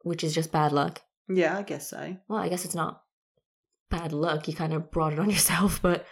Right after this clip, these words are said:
Speaker 1: all right.
Speaker 2: Mm-hmm.
Speaker 1: This is interesting. So, stepping in dog poop isn't necessarily bad. And remember, in last week's episode, we were talking about Sex in the City,
Speaker 2: Mm-hmm.
Speaker 1: and we talked about how Carrie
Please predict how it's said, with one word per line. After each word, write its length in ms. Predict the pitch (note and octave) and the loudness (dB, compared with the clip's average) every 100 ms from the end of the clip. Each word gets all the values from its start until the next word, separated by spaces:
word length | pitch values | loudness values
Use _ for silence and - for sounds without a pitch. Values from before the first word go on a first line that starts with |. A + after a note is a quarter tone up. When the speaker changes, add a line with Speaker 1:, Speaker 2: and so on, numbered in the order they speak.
| - - | -18 -4
Speaker 1:
all 120 | F3 | -2
right. 300 | F#3 F#3 - - _ | 2 2 0 -6 _
Speaker 2:
Mm-hmm. 340 | F#3+ F3+ F#3 A3 - - - - | -8 -6 -6 -8 -10 -20 -18 -8
Speaker 1:
This 320 | G3 C4 - | -2 0 0
is 100 | D4 | 0
interesting. 680 | G3 F3+ F3+ F#3 - G3 F#3+ - | 2 0 0 -4 -2 -2 -2 -4
So, 600 | - A#3+ A#3+ F3+ E3 E3+ - _ | 0 4 8 8 6 2 -12 _
stepping 540 | - - G#3 A3+ C4 | -2 4 6 6 2
in 140 | C4 A#3+ | 2 4
dog 280 | G#3 B3 - | 6 6 6
poop 280 | G#3 G3+ - | 4 4 4
isn't 240 | G#3 G3+ G#3 | 2 2 -2
necessarily 760 | G3+ - G#3 - F#3+ F#3 F3+ | -2 -2 -2 0 2 4 4
bad. 460 | F3 G3+ G3 E3+ E3 | 4 4 6 6 4
And 100 | F#3 | -2
remember, 540 | F#3+ F#3+ G3 A3+ F3 E3+ | 0 2 4 4 2 2
in 260 | G3 F3 | 0 0
last 360 | F3 F#3 C#4+ - | 2 2 2 2
week's 220 | B3 - | 2 2
episode, 460 | - E3+ - E3 E3 | -2 0 2 4 4
we 60 | |
were 80 | F3 | 2
talking 260 | F3 E3+ E3+ | 2 0 0
about 220 | E3+ - | -2 0
Sex 300 | F3+ E3+ - | -2 -2 -6
in 60 | E3+ | -6
the 80 | E3 | -4
City, 560 | - A#3+ F3+ - F3+ | 2 4 4 2 0
Speaker 2:
Mm-hmm. 240 | F#3 F3+ F3 - - | -2 -4 -8 -6 0
Speaker 1:
and 280 | F3+ E3+ E3 | 0 0 0
we 100 | F3+ | -2
talked 220 | F#3 F3+ | -2 -2
about 120 | F#3 F3+ | -2 -2
how 80 | F3+ | -6
Carrie 560 | - F3 F3 F#3 A3 | -2 0 0 -2 -4